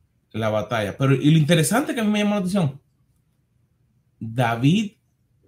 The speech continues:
no tenía que estar ahí. O sea, David fue Uber Eats. O sea, él fue a llevarle comida a sus hermanos. Y entonces, todo, o sea,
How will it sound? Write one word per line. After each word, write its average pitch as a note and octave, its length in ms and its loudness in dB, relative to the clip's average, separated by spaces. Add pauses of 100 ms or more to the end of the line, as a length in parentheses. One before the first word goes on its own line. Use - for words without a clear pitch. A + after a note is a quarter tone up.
(200)
no C#3 680 0 (220)
tenía C3+ 680 0
que A#2 140 -6
estar A2+ 800 -6
ahí. G#2 520 -4 (760)
O - 20 -20
sea, C#3 120 0
David D#3+ 380 2
fue G#3+ 200 -2
Uber F3 280 6
Eats. - 540 0 (520)
O - 40 -20
sea, A2 260 -4 (320)
él D3+ 140 2
fue F#3+ 140 -2
a - 40 0
llevarle G3 320 0
comida E3+ 380 2
a E3 40 0
sus D3 180 -6
hermanos. A2 680 -6 (2000)
Y C3 160 2
entonces, E3 640 -2 (440)
todo, A3+ 680 -2 (500)
o - 40 -20
sea, A2+ 320 0